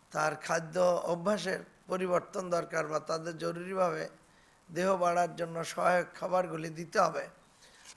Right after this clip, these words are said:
তো সেইগুলি তাদের, তারা তাহলে দিত।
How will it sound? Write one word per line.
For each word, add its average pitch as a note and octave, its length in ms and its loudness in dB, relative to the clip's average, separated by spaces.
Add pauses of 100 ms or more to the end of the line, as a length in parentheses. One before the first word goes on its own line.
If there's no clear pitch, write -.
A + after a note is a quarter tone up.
তো E3+ 80 -14
সেইগুলি G3+ 640 -2
তাদের, D#3+ 360 -2 (260)
তারা D#3+ 220 0
তাহলে D3+ 320 -2
দিত। E3+ 320 -8